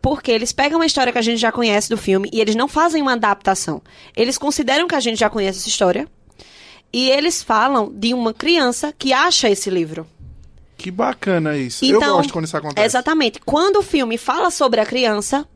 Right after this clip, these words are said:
Speaker 1: ele tá numa técnica de animação diferente. Quando eles, quando o aviador chega, que é quem vai contar essa história pra essa criança, que é um vizinho dela, é só um velhinho louco.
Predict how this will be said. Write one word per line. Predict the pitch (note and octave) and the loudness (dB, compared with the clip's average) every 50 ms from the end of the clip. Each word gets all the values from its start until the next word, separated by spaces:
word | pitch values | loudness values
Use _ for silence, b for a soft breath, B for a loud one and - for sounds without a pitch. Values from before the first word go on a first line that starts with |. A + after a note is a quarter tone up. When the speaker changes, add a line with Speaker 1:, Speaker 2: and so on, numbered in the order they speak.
| _ _ - - | _ _ -6 0
Speaker 1:
ele | - A3 A3+ C4 | 2 2 2 2
tá | C4 - B3 A#3+ | 0 0 0 2
numa | A#3+ B3 B3+ B3+ | 2 0 0 2
técnica | B3 A#3+ - B3 B3 A#3+ A#3 | 0 0 0 -2 -4 -4 -2
de | A3+ | -2
animação | A3+ A#3 A#3 A3+ A3+ - A#3+ A#3 | -2 -2 -2 -2 -2 -2 -4 -4
diferente. | A#3+ A#3 - C#4 D4+ D4+ C4 A3 G#3 - - | -4 -2 -2 -4 -2 -2 -4 -6 -8 -8 -6
Quando | - G3+ G3+ G3 G#3+ A3 | -4 -4 0 2 2 4
eles, | A3 G#3+ G#3 A3 A3+ - - - - - | 4 2 2 0 -4 -8 -10 -16 -14 -8
quando | - B3+ C4+ C#4+ | -4 -2 2 2
o | E4 | 4
aviador | F4+ F4 C4 B3 A#3+ A#3 A3 G3 G3 F#3 | 4 2 2 2 2 2 2 2 2 0
chega, | F3+ - - G#3+ A#3 C#4+ D#4+ B3+ A#3 G3+ F3+ - b b b b b b | 2 0 0 0 0 -2 0 0 0 0 0 -2 b b b b b b
que | b - A3+ | b 0 0
é | A3 | 0
quem | - D4 E4 F4 | 2 0 0 2
vai | E4 C4+ | 0 0
contar | - B3 A#3+ A3+ | 0 0 0 0
essa | G#3 G#3 - | -2 -2 -2
história | - - G3+ F#3 F#3 | -2 0 0 0 0
pra | - - F#3 | -2 -2 -4
essa | F#3 - F#3 | -4 -4 -6
criança, | - F#3 F#3+ G3 A#3+ B3+ - F#3+ | -8 -6 -6 -6 -6 -8 -8 -4
que | - | -4
é | G#3 | -2
um | A3 A3+ | -2 -2
vizinho | B3+ C#4+ B3 A3 B3 A#3 A3 G#3 | -2 -4 -2 -2 -2 -2 0 0
dela, | G#3 F#3+ A3 B3 C4+ A#3+ G3 F#3 - b b b | 2 2 2 4 4 2 0 0 -2 b b b
é | - C4 | -4 0
só | - E4 E4+ | 2 2 2
um | D#4 | 4
velhinho | D#4+ E4 D#4 D4+ D#4 E4 | 4 2 2 2 2 2
louco. | E4 D4+ B3 G#3 F#3+ - - F3+ E3+ | 4 4 4 4 2 0 -4 -6 -6